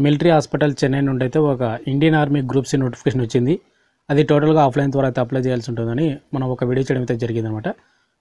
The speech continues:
ఆ నోటిఫికేషన్ సంబంధించిన పూర్తి వివరాలు ఆ వీడియో చేయడం అయితే జరిగింది. ఆ వీడియో ఇంకా ఎవరైనా చూడకుంటే మాత్రం కంపల్సరీ అయితే ఆ వీడియో చూడండి బ్రదర్. ఆ వీడియో లింక్ వచ్చేసి కింద డిస్క్రిప్షన్లో అయితే ఉంటుంది. ఇంకోటి వచ్చేసి ఈ నోటిఫికేషన్‌కి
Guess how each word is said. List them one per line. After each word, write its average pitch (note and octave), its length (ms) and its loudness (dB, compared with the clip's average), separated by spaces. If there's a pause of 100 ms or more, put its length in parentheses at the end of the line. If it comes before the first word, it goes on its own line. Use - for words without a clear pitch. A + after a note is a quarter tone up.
(140)
ఆ - 20 2 (120)
నోటిఫికేషన్ D3+ 420 0
సంబంధించిన E3 240 0 (100)
పూర్తి C#3+ 200 2
వివరాలు D#3 180 2
ఆ C#3+ 80 0
వీడియో C3+ 200 0
చేయడం C3 200 -2
అయితే B2 160 -4
జరిగింది. B2 260 -4 (200)
ఆ C#3+ 120 2
వీడియో D#3 200 2
ఇంకా D3+ 160 0
ఎవరైనా C#3+ 220 -2 (100)
చూడకుంటే C#3 400 -2
మాత్రం B2+ 240 -8
కంపల్సరీ B2+ 340 -4
అయితే B2+ 160 -6
ఆ - 80 -2
వీడియో A#2 140 -4 (100)
చూడండి B2+ 300 -2
బ్రదర్. C#3 220 -4 (540)
ఆ D3 100 2
వీడియో E3 240 6
లింక్ E3 200 4
వచ్చేసి E3 280 0
కింద D#3+ 140 2 (120)
డిస్క్రిప్షన్లో C3+ 440 -2
అయితే B2 160 -4
ఉంటుంది. B2 240 -4 (440)
ఇంకోటి F3+ 260 4
వచ్చేసి F3 260 -4 (300)
ఈ F3 40 4 (140)
నోటిఫికేషన్‌కి D#3+ 580 0